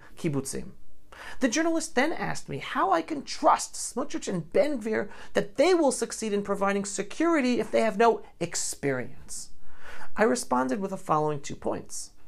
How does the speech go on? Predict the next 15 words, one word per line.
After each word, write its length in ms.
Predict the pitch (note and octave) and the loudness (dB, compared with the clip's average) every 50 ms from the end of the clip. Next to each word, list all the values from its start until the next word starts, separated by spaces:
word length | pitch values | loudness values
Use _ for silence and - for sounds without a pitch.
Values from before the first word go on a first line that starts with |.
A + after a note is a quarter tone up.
| - - | -6 0
Number 220 | - G3 G#3+ G#3+ C4 | 2 4 6 6 6
one, 340 | C#4 D#4 C#4+ E3+ A#2 A2 - - - - - - - - - - - | 6 6 4 4 2 -2 -10 -14 -16 -18 -18 -16 -16 -16 -16 -8 0
all 180 | - G3 A#3 E4 | 6 6 8 8
the 100 | D#4+ F4 | 6 4
past 460 | F4+ - G3 G3 G3+ G3 - - - - | -2 -2 -4 -4 -4 -4 -4 -6 -8 -6
I 180 | - D#3 F#3 G3 | -2 0 0 0
D 160 | G3 F#3+ F#3 | 2 0 0
F 100 | F3 E3+ | 0 0
security 480 | - - E3+ E3 - - E3 D#3+ D3+ D3+ | 0 -4 -8 -6 -2 0 0 0 2 0
and 140 | C#3+ C#3 - | 0 -2 -2
police 320 | - D3+ D3 C#3+ - - - - | -2 -2 -2 -2 -4 -8 -4 0
experts 600 | - B3 C#4+ - - - - C3 C3 - - - - - | 2 2 2 2 -2 -6 -4 -4 -4 -4 -4 -4 -4 -4
have 220 | - - G3 F#3+ F#3+ | -2 0 0 0 0
failed 500 | - - - - A#3 C#4+ F4 E4+ - - | -2 -4 0 2 2 2 2 0 -2 -2
us, 400 | - B3 - - - - - | -6 -8 -8 -6 -6 -6 -6